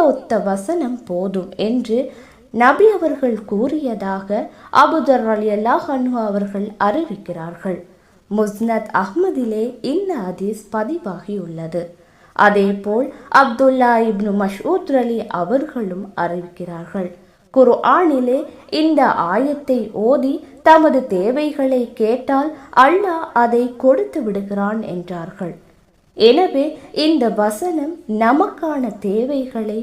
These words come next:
கூடிய சீக்கிரம் தரக்கூடியது. துனியாவிற்கும் ஆகிரத்துக்கும் மொத்தத்துக்கும் போதுமான ஒரு வசனம்.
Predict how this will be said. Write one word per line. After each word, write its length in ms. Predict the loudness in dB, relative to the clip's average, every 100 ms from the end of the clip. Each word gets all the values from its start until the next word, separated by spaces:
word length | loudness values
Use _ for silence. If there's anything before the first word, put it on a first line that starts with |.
| -10
கூடிய 480 | -6 -4 -4 -4 -6
சீக்கிரம் 580 | -6 -8 -8 -8 -8 -8
தரக்கூடியது. 960 | -4 -2 -2 -6 -8 -8 -8 -8 -4 -4 -6 -14 -20 _ _ _ _ _ _ _ _
துனியாவிற்கும் 1040 | -4 0 0 0 0 0 -2 -6 -2 0 0 -2 6
ஆகிரத்துக்கும் 1000 | 6 6 2 -2 -2 -6 -6 0 0 0 -6 -2 -2
மொத்தத்துக்கும் 800 | -2 -4 -6 -4 -6 -4 -4 -4
போதுமான 680 | 2 4 4 2 0 -2 -4
ஒரு 180 | -4 -6
வசனம். 500 | -8 -8 -6 -6 -8